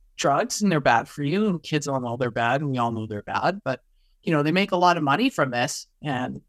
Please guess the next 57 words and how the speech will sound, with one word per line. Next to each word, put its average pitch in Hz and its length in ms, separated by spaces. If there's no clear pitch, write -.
you 160 80
know, 156 100
they 143 140
really 160 500
can't 160 320
just 147 360
put 165 200
this 143 260
money 131 380
in 120 160
the 104 60
bank. - 360
They 190 80
have - 80
to 220 80
spend - 480
it 302 100
on 143 180
some - 160
stuff, 123 420
right? 208 300
So - 120
what 190 100
are - 20
they 208 100
gonna 202 140
buy? 226 320
They're 151 100
gonna 156 160
buy 151 240
that 160 280
nice 151 260
fancy 151 380
car. 156 280
They're 165 100
gonna 151 160
buy 143 160
that 139 280
big 151 320
thing 165 260
like 156 200
a 120 100
house, 160 420
a 139 60
car, 185 540
'cause - 120
people 202 260
are 165 200
gonna 160 180
ask, 165 360
"Where 160 140
is 175 100
this 202 120
gonna 196 160
come 202 200
from?" 135 280
So 139 380